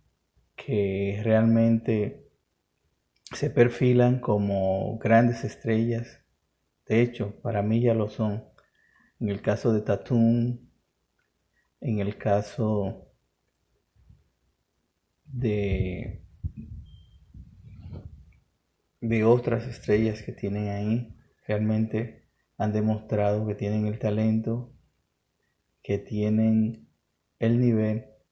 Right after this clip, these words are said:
para ya ser valorados como estrellas y en muchos casos como superestrellas. Tenemos el caso de Kemba Walker,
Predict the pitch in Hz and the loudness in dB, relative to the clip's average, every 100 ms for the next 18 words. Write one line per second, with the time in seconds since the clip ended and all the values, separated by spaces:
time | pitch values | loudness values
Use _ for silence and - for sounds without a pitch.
0 | _ 131 104 101 101 104 101 120 110 107 | _ -4 -2 -2 0 0 0 0 0 2
1 | 104 104 104 110 - 107 95 - 107 110 | 2 2 2 -2 -6 -6 -6 -4 -2 0
2 | 123 123 - - - _ 113 107 101 101 | 0 -2 -8 -20 -20 _ -4 -2 -2 -2
3 | 104 - 117 - 101 - 131 - 113 101 | -4 -6 -6 0 0 -2 -14 -8 -6 -6
4 | - - 104 104 - - 101 92 - _ | -6 -8 -8 -8 -10 -10 -8 -8 -12 _
5 | _ _ _ _ _ _ _ - 107 107 | _ _ _ _ _ _ _ -8 -6 -4
6 | - 104 104 98 101 101 98 98 107 113 | -4 -2 -2 -2 -4 -4 0 2 4 2
7 | - 117 127 | -2 -6 -6